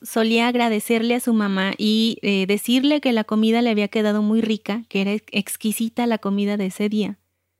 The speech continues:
Y la mamá lo volteaba a ver con ojos de "otra vez ya va a empezar". Y le decía, "No, estás mal, a mí no me gusta cocinar, yo solamente metí la carne, unas cuantas cosas, vegetales que tenía en el refrigerador, lo metí todo al horno y de hecho estuvo a punto de quemarse".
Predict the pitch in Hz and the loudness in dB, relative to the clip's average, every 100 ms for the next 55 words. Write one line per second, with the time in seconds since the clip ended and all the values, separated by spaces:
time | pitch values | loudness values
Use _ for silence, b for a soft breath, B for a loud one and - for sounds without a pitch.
0 | _ - 233 240 233 240 240 294 254 254 | _ -2 2 2 2 2 4 2 2 2
1 | 254 262 254 254 254 254 262 240 220 226 | 2 2 0 0 0 2 0 0 -2 -2
2 | 220 208 220 214 214 214 208 196 254 _ | -2 -2 -2 -2 -4 -6 -6 -6 -6 _
3 | _ _ _ _ _ 254 254 254 254 269 | _ _ _ _ _ 2 2 2 2 4
4 | 302 427 427 359 320 320 311 214 254 311 | 4 2 2 2 4 2 2 2 4 4
5 | 320 294 277 294 226 226 220 311 262 262 | 2 0 -2 -2 -2 2 2 2 0 2
6 | 277 277 277 277 285 240 247 247 262 262 | 2 4 4 4 2 2 0 -2 0 0
7 | 262 233 233 247 247 247 240 233 240 - | 2 2 2 2 2 0 0 0 -2 -2
8 | 247 240 240 220 208 214 233 240 247 247 | -2 0 -2 -2 -2 -4 -2 0 0 0
9 | 220 214 208 208 220 226 233 - 233 247 | -4 0 0 2 0 0 -2 -4 0 2
10 | 247 240 247 214 202 226 226 247 247 254 | 2 2 2 2 0 -2 0 2 2 2
11 | 254 233 233 220 190 196 - 220 220 220 | 2 2 2 0 0 -2 -2 -2 0 2
12 | 185 202 226 226 220 226 226 220 - 185 | 0 -2 0 0 2 0 0 -2 -2 -2
13 | 190 - 233 | -2 -4 -6